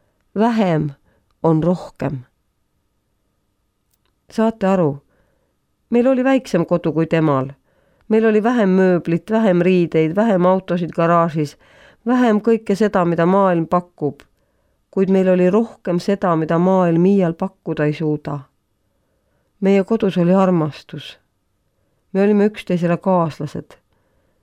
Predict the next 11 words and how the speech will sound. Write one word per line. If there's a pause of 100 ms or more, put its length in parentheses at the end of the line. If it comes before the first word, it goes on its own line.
(160)
Meil
oli
üksteise
jaoks
aega. (1200)
Sellepärast
ta
ütles: (580)
"Vähem
on
rohkem."